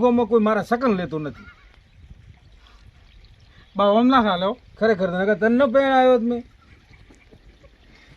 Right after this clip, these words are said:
Speaker 2: બા નોનકાન પહેણાવાનું કોક કરો.
Speaker 1: અલ્યા, શું વાત કરે તું? આપણે હાથ ભીડીમાં કોઈ પહેણ્યું નથી, ખબર છે?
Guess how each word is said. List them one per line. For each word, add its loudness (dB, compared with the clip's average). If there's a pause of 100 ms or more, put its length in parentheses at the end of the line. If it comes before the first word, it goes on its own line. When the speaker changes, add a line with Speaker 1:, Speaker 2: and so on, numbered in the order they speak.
(840)
Speaker 2:
બા 0
નોનકાન -2
પહેણાવાનું 2
કોક -6
કરો. -4 (120)
Speaker 1:
અલ્યા, 6
શું 8
વાત 8
કરે 8
તું? -6 (280)
આપણે -4
હાથ -2
ભીડીમાં -6
કોઈ -6
પહેણ્યું -4
નથી, -10
ખબર -8
છે? 0